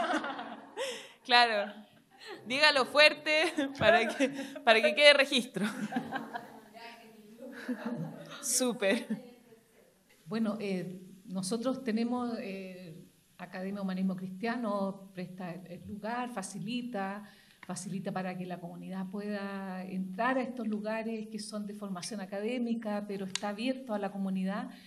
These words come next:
Speaker 2: Y también agradecer, bueno, eso, y agradecer a Jaime Castillo, que hizo también la conexión, y que es tan importante poder, eh, establecer estos vínculos. Entonces, ojalá que pueda haber, eh,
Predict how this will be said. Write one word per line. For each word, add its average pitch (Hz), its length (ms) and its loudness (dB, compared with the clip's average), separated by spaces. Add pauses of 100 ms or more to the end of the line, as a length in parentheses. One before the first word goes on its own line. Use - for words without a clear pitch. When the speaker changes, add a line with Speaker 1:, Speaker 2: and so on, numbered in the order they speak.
(180)
Speaker 2:
Y 202 100 -8
también 226 480 0
agradecer, 196 680 -2
bueno, 202 300 -4
eso, 208 480 -8 (320)
y 190 80 0
agradecer 196 580 0
a 214 40 -2
Jaime 226 340 4
Castillo, 240 520 0
que 247 120 -6
hizo 247 340 -6
también 247 480 -8
la 240 460 -10
conexión, 277 720 -2 (420)
y 208 200 -4
que 208 560 0
es 226 420 -4
tan 226 200 0
importante 240 880 -4
poder, 214 560 -4 (500)
eh, 185 920 -4
establecer 214 720 -2
estos 330 280 -4
vínculos. 196 600 -8
Entonces, 208 440 -8
ojalá 208 380 -6
que 254 100 -8
pueda 262 300 -4
haber, 262 340 -4
eh, 233 380 -6